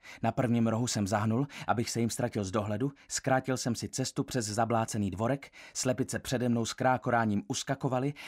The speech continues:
a pak přes otevřený pozemek, kde čekaly ve frontě ženy, až si napumpují vodu ze staré studny.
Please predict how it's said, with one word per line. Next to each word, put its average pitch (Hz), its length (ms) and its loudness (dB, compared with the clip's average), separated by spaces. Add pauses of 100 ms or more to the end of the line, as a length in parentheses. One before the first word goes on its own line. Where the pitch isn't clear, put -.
a - 80 -2
pak - 200 -4
přes - 260 -2
otevřený 127 520 0
pozemek, 127 460 0 (180)
kde 110 160 -2
čekaly 135 380 0
ve 120 120 2
frontě 127 380 0
ženy, 120 380 0
až 110 120 -4
si 113 120 -4
napumpují 123 580 0
vodu 117 260 0
ze 110 120 -2
staré 104 300 -2
studny. 76 380 -8